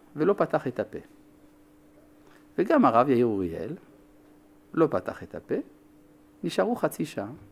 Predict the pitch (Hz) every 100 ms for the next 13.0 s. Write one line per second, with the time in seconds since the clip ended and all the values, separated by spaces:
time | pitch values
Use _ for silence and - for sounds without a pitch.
0 | - - _ - - 101 90 - - -
1 | - _ _ _ - - 90 107 107 -
2 | - 208 165 131 175 208 - 92 101 95
3 | 85 73 - - - _ _ _ _ _
4 | - _ _ _ - _ - - - -
5 | - - 214 190 143 135 131 98 95 147
6 | 160 240 370 269 - - - 202 190 -
7 | - 392 427 494 415 440 - 466 427 392
8 | 339 349 202 - 143 117 117 139 214 202
9 | 175 165 147 143 - 123 107 90 87 -
10 | - - - - - - - 90 92 85
11 | 85 - 127 117 214 - - 135 123 170
12 | 139 147 143 113 - - 104 135 262